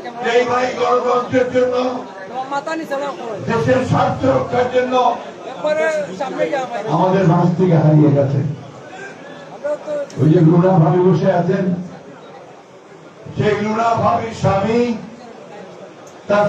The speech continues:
সন্তানের পিতা ইলিয়াস আলী আমাদের মাঝে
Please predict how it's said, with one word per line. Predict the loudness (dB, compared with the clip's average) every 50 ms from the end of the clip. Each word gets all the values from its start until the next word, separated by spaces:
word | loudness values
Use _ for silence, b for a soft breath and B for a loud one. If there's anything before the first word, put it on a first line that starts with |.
| 2
সন্তানের | 0 0 0 0 0 2 2 2 2 0 -2 -2 -2
পিতা | -2 -4 -2 -2 0 0 2 2 2 0 0 -2 -6 -10 -16 -20 -20 -20 -20 -20 -20 -20 -20 -20 -20 -20 -20 -20 -20 -20 -20 -20 -20 -20 -20 -12 -6 -2 0
ইলিয়াস | 4 4 4 4 4 4 2 0 0 2
আলী | 4 4 4 4 2 0 -4 -10 -14 -18 -18 -18 -16 -14 -14 -12 -12 -12 -12 -12 -10 -10 -10 -10 -10 -10 -8 -4 -2
আমাদের | 0 2 2 4 4 4 4 4
মাঝে | 4 2 0 -2